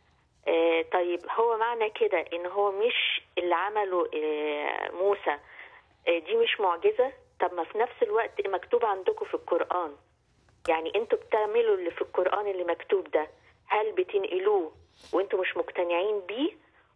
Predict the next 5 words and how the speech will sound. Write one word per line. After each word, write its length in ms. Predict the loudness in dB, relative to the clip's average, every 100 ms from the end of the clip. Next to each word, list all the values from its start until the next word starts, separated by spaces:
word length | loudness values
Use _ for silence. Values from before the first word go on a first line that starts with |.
| 0
ولا 320 | 2 2 2
أنتوا 280 | 0 0 -2
مأمنين 640 | 0 -2 -2 2 2 0 -2
بيه 240 | -2 -2 -2 _ _ _ -2
ولا 380 | 0 2 2